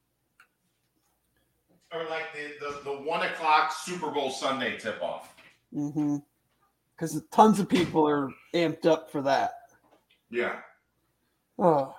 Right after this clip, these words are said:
Speaker 2: I mean, yeah, I'm getting sad, man. We need to move on to another, another topic. <coughs> Although we do have,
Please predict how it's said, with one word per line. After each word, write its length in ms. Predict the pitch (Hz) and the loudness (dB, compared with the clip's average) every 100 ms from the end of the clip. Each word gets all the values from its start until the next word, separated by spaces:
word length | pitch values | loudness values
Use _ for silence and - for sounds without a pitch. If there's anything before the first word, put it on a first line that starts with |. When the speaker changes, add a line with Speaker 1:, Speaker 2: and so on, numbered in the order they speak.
| - | -2
Speaker 2:
I 60 | |
mean, 320 | 160 165 160 156 - - _ _ - _ _ _ _ _ _ _ _ _ - - _ - - _ _ _ _ _ _ _ - 131 - | 4 6 6 0 -6 -18 _ _ -20 _ _ _ _ _ _ _ _ _ -20 -20 _ -20 -20 _ _ _ _ _ _ _ -8 -4 2
yeah, 300 | 185 165 139 - - - - - - | 8 8 6 -2 -16 -20 -20 -20 -10
I'm 80 | 151 | -2
getting 220 | 220 - | 0 0
sad, 460 | - 160 175 139 131 | 0 4 6 4 2
man. 340 | 135 143 147 | -2 -2 -2
We 100 | 151 | 0
need 180 | 170 165 | 2 2
to 60 | 143 | 2
move 240 | 147 143 | 0 2
on 320 | 143 143 131 - - _ _ _ _ _ _ _ | 2 2 2 -4 -20 _ _ _ _ _ _ _
to 80 | - | -2
another, 360 | 147 143 135 - | 0 2 0 0
another 240 | 151 151 139 | 2 2 4
topic. 560 | - 143 - - - - | 6 6 6 -2 -4 6
<coughs> 60 | |
Although 420 | 160 160 165 147 - - - - - _ _ | 8 10 10 8 2 -18 -18 -18 -18 _ _
we 100 | 156 | 2
do 120 | 170 240 | 12 12
have, 300 | 233 175 | 12 12